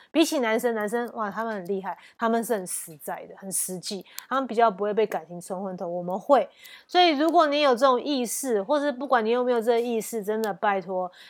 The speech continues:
听听你父母亲，听听你身边家人的意见很重要。尤其结过婚哦，结了婚之后，其实是两家人的相处，不是只是你爱我爱、两厢情愿的事情。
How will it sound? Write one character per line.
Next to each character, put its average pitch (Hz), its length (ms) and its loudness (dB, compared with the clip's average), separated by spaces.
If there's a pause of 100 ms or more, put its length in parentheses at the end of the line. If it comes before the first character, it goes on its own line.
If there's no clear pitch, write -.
听 302 180 -4
听 294 220 0
你 214 160 2
父 247 220 -2
母 185 140 -6
亲， 202 260 -8
听 226 160 -4
听 233 120 -4
你 202 140 -6
身 202 200 -8
边 202 180 -6
家 185 220 -6
人 170 140 -14
的 170 240 -14
意 214 240 -8
见 180 280 -6
很 170 280 -12
重 165 460 -6
要。 170 180 -10 (380)
尤 254 100 8
其 262 140 4
结 254 240 6
过 262 240 8
婚 220 340 0
哦， 180 200 -6 (200)
结 254 240 6
了 277 140 6
婚 247 240 0
之 240 140 -2
后， 226 100 2
其 202 160 -2
实 - 20 -4
是 226 120 -4
两 180 340 -2
家 208 320 -2
人 175 220 -4
的 180 80 -8
相 180 320 -8
处， 180 180 -12
不 170 160 -8
是 269 100 -2
只 220 160 -8
是 220 240 0 (280)
你 202 180 -4
爱 247 180 4
我 196 220 2
爱、 214 240 4
两 190 300 -2
厢 214 240 -4
情 185 260 -10
愿 190 180 -4
的 165 60 -12
事 170 240 -12
情。 - 240 -14